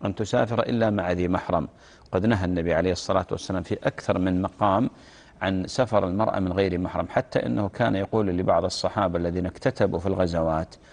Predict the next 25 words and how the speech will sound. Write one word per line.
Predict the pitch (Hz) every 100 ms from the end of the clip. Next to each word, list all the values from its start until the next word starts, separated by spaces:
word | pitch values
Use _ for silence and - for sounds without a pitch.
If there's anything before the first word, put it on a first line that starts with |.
| - - -
و-، | - 92 87 87 78 76
ونساؤهم | - 78 69 - 95 - 113 - 98 95
يريدن | 101 117 98
الحج، | 92 85 98 -
قال: | - 104
"حج | 98 160 127
مع | 113 107 87
امرأتك". | 98 - 85 - - - - - -
فهذا | 123 135
يدل | 123 120 123
على | 98 98 101
وجوب | 98 95 123 98
ال-، | 101 87 85
ال-، | - 90 -
المحرم. | 87 85 - 82 64 - - - -
بعض | 185 165
الفقهاء | 165 - 156 117 98
يقول | 98 - 123
بأنه | 104 95 101
إذا | 95 101
كانت | 104 135 123 101
والله | 107 104 98
مع | 95 85
رفقة | 123 - 95
مأمونة | 95 82 110 107 87